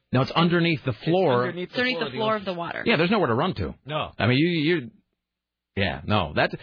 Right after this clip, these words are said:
Speaker 1: that's like being, that,
Speaker 2: What
Speaker 1: that's
Speaker 2: if you were
Speaker 1: like
Speaker 2: in good
Speaker 1: a
Speaker 2: shape? Is there a bike lane? No.
Speaker 1: That's like being in, I mean, that,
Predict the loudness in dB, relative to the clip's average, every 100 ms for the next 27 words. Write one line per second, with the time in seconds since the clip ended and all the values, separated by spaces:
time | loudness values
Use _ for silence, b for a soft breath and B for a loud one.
0 | B -2 0 0 -2 0 -2 -2 B -8
1 | -6 -6 b -2 0 0 0 -2 0 -2
2 | -2 -8 -12 _ -8 -2 -2 -2 -6 -4
3 | -2 -2 -4 -6 _ _ _ _ _ -16
4 | -16 -16 _ _ 2 2 2 2 2 2
5 | 0 0 0 2 2 0 -2 -6